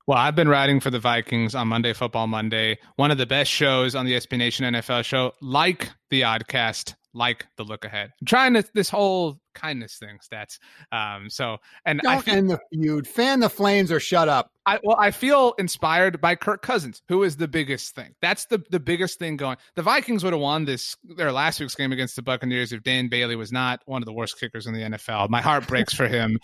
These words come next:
Speaker 1: <laughs> former Cowboys legend. Um, and I think, Stats, that Kirk is, is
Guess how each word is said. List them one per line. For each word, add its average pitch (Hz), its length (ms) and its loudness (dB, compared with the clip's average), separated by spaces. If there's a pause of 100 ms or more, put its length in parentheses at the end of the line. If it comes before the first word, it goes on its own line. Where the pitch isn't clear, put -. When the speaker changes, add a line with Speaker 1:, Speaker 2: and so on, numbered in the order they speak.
Speaker 1:
<laughs> - 140 -20
former 131 420 4
Cowboys 117 500 -2
legend. 120 380 0 (280)
Um, 127 380 2 (100)
and 180 140 4
I 180 100 4
think, 285 380 0
Stats, 151 580 0 (280)
that 151 200 -2
Kirk - 320 0
is, - 160 -2 (160)
is 147 320 2